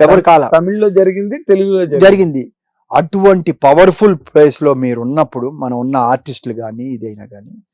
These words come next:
Speaker 1: ఆ రోజుల్లో ప్రతిదానికి ఒక మెసేజ్ కూడా ఉండేది. ఒక క్యారెక్టర్ సినిమా చేస్తే ఒక మెసేజ్ ఉంటుంది. ఇవాళ ఏం తీస్తున్నాం మెసేజ్ మనం?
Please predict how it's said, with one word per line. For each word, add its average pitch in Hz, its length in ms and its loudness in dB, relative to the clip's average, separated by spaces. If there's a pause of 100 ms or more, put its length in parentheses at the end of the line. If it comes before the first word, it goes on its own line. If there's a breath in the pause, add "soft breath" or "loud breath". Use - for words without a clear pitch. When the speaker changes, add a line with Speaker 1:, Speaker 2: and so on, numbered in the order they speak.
(260)
Speaker 1:
ఆ 120 100 0
రోజుల్లో 160 360 2
ప్రతిదానికి 135 540 -8
ఒక 127 120 -16
మెసేజ్ 160 480 0
కూడా 143 180 -2
ఉండేది. 107 280 -20 (840)
ఒక 107 140 -14
క్యారెక్టర్ 135 640 -2
సినిమా 139 300 -4
చేస్తే 120 320 -6
ఒక - 160 -8
మెసేజ్ 123 440 -6
ఉంటుంది. - 340 -20 (520)
ఇవాళ 151 240 2
ఏం 170 200 -4
తీస్తున్నాం 170 460 -6
మెసేజ్ 135 400 -12
మనం? 127 320 -18